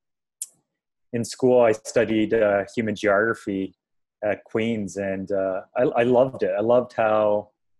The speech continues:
uh, understanding how our spaces influence the way that we interact with one another and how we live. And, um, I think I've incorporated that,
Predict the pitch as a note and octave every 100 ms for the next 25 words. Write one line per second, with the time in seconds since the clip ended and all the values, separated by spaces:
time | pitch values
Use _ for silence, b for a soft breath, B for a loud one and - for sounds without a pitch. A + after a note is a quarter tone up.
0 | _ - A2 G#2+ - A#2+ A#2+ - A2+ G#2+
1 | A2 G2+ A2 G#2+ G#2 - G#2 G#2+ - G#2+
2 | G2 - A2+ - A2 G#2 G2 - - _
3 | _ _ _ - A2+ A2 G#2 G#2+ G#2 G#2
4 | A#2+ A2+ A#2+ A2 G#2+ A#2 - G#2+ A2+ G#2+
5 | G2 G2 G2+ G2+ G2+ G2+ G#2 G#2 - A#2
6 | G#2+ A2 G2+ G#2+ G2+ D#2+ _ _ _ _
7 | _ _ _ A2 G2 G2 G#2 G2 G2 -
8 | G2 F#2+ _ - B2+ - B2 A#2 A2+ A2+
9 | - A2+ - A2+ G#2+ G#2+ G#2 G2+ G#2+